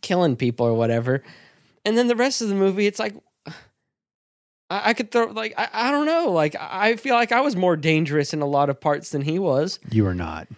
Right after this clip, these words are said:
Speaker 1: He, it, there's one point where he's shooting the ceiling trying to shoot somebody.
Speaker 2: All right, all right,
Speaker 1: Oh,
Speaker 2: all
Speaker 1: he
Speaker 2: right.
Speaker 1: was hurt. Well, fucking whatever. He's a professional, man.
Speaker 2: All right, before we go any further, and then I wanna pick up on that. For
Speaker 1: He was
Speaker 2: those of
Speaker 1: the
Speaker 2: you,
Speaker 1: worst shot possible.
Speaker 2: for those of you who've not listened to us before,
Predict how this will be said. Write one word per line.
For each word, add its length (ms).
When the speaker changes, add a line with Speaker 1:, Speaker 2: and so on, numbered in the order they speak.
Speaker 1:
He, 240
it, 200
there's 240
one 220
point 240
where 140
he's 180
shooting 380
the 100
ceiling 580
trying 320
to 60
shoot 280
somebody. 480
Speaker 2:
All 100
right, 220
all 60
right, 60
Speaker 1:
Oh, 100
Speaker 2:
all 60
Speaker 1:
he 180
Speaker 2:
right. 80
Speaker 1:
was 180
hurt. 540
Well, 180
fucking 520
whatever. 440
He's 200
a 60
professional, 800
man. 420
Speaker 2:
All 100
right, 100
before 260
we 120
go 100
any 120
further, 400
and 160
then 100
I 40
wanna 160
pick 180
up 140
on 140
that. 260
For 100
Speaker 1:
He 60
was 180
Speaker 2:
those 40
of 60
Speaker 1:
the 60
Speaker 2:
you, 180
Speaker 1:
worst 380
shot 480
possible. 500
Speaker 2:
for 120
those 200
of 80
you 240
who've 200
not 280
listened 300
to 100
us 100
before, 520